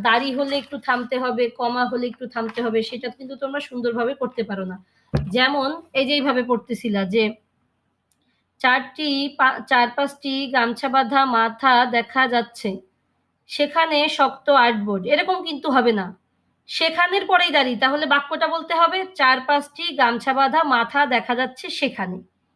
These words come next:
থামলাম, যেহেতু দাঁড়িয়ে থেমে গেলাম। এবার নতুন বাক্য শুরু করব, "শক্ত আর্টবোর্ড দিয়ে বানানো হাতে ধরা রাইফেল।" বুঝতে পেরেছ?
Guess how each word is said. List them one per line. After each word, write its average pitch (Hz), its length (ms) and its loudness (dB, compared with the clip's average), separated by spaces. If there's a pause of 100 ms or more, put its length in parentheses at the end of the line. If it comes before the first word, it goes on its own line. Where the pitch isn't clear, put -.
(120)
থামলাম, 208 340 0 (200)
যেহেতু 320 240 -6
দাঁড়িয়ে 311 400 0
থেমে 247 240 -2
গেলাম। 185 320 -4 (340)
এবার 392 240 4
নতুন 392 280 -2
বাক্য 302 240 2
শুরু 233 240 -6
করব, 202 240 -2 (420)
"শক্ত 339 440 0
আর্টবোর্ড 262 500 2
দিয়ে 240 160 -4
বানানো 247 480 2
হাতে 226 280 -2
ধরা 262 260 -4
রাইফেল।" 196 440 -6 (540)
বুঝতে 254 240 -10
পেরেছ? 370 280 -6